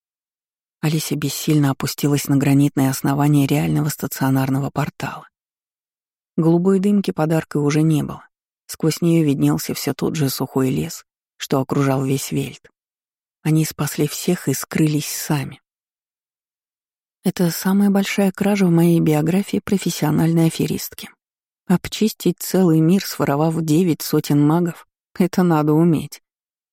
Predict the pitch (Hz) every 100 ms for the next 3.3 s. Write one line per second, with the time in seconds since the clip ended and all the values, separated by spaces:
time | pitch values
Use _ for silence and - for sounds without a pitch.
0 | _ - 190 160 - 143 135 139 - 160
1 | 208 - 175 214 208 190 - 196 208 135
2 | - 151 180 - 156 - 175 175 - 151
3 | 127 - 71